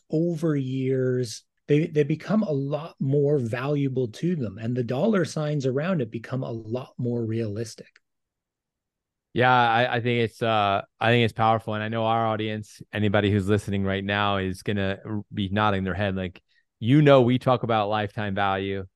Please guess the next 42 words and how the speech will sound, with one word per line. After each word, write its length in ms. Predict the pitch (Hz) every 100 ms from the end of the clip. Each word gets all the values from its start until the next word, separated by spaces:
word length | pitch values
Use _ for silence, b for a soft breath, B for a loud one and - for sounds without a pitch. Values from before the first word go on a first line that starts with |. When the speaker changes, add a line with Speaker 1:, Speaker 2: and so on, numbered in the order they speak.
| _ _ _
Speaker 2:
case 380 | - 113 107 -
average, 580 | 104 98 95 98 95 95
case 300 | - 104 -
value. 380 | 101 98 98 101
These 180 | 110
are 60 | 123
the 100 | 107
K 200 | - 110
P 120 | -
Is 160 | 104 95
that 80 | 98
we 160 | 104
track 440 | 98 107 101 98 -
in 140 | 107
our 120 | 95
business. 540 | 90 98 95 98 87 -
So 340 | 110 104 98 b b b b -
you're 240 | 110 135
preaching 580 | - 147 120 127 107 104 _ _
to 140 | - 135
the 120 | 113
Speaker 1:
Okay. 60 | 202
Speaker 2:
choir, 560 | 127 120 110 101 98
so 160 | 90 113
to 100 | 101
Speaker 1:
All 180 | 123 156
right. 140 | 135 -
Speaker 2:
speak, 180 | -
and 160 | 262 104
hopefully, 400 | 123 139 131 117
no, 200 | 110 139
in 100 | 123
a 60 | 120
good 180 | 147
way. 300 | 143 113 95 90
You 80 |
know, 100 | 113
this 220 | 110 131 -
group, 260 | 143 131
I 120 | 120
think, 260 | 107 120 110
is, 300 | 113 104 -